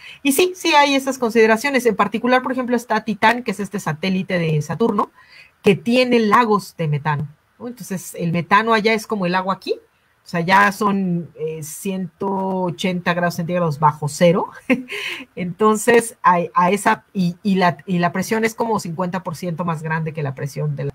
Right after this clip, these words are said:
del, de la atmósfera terrestre. Entonces, a esa presión y temperatura, pues, el metano que sale en los, en la estufa, ¿no? Este, allí está líquido y se evapora y forma nubes y llueve, etcétera.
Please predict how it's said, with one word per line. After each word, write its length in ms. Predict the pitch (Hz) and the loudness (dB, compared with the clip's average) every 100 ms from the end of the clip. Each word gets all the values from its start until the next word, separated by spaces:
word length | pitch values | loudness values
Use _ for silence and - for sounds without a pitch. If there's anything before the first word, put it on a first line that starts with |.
| 147 | -10
del, 240 | 131 131 131 - | -12 -12 -14 -12
de 100 | 120 | -6
la 80 | 143 | -4
atmósfera 440 | 156 139 185 139 | -4 -6 -6 -6
terrestre. 480 | 156 180 185 220 302 _ _ _ - _ | -6 -8 -6 -8 -10 _ _ _ -20 _
Entonces, 320 | 185 214 226 220 | -6 -2 -2 2
a 60 | 233 | 2
esa 260 | 233 277 | 2 2
presión 320 | 262 247 254 | 0 0 -2
y 40 | 247 | -2
temperatura, 600 | 247 240 226 226 220 247 | -2 -2 -2 0 0 0
pues, 160 | 233 - | -4 -6
el 140 | 175 | -2
metano 440 | 175 202 233 220 | -2 2 2 0
que 120 | 233 175 | -6 -6
sale 360 | 175 175 175 | -4 -4 -4
en 140 | 170 147 | -4 -4
los, 220 | 139 - | -6 -10
en 460 | 139 135 139 143 143 | -10 -8 -8 -8 -8
la 80 | 151 | -10
estufa, 480 | - 233 233 208 - | -2 0 0 -4 -6
¿no? 200 | 190 359 _ | -12 -12 _
Este, 560 | 156 143 - - 143 147 - _ _ _ _ - | -10 -10 -10 -6 -6 -6 -14 _ _ _ _ -4
allí 320 | 175 190 208 | -2 2 2
está 340 | 208 190 185 | 2 0 0
líquido 540 | 208 247 247 220 220 233 | 2 0 0 4 6 6
y 60 | |
se 80 | - | 2
evapora 480 | 165 160 208 208 208 | -4 -4 -2 0 0
y 40 | |
forma 280 | 196 165 165 | -4 -6 -4
nubes 400 | 196 214 196 190 | -2 -2 -2 -8
y 80 | 156 | -6
llueve, 320 | 180 190 185 | -4 -2 -4
etcétera. 500 | 180 214 190 202 254 | -6 -6 -4 -4 -6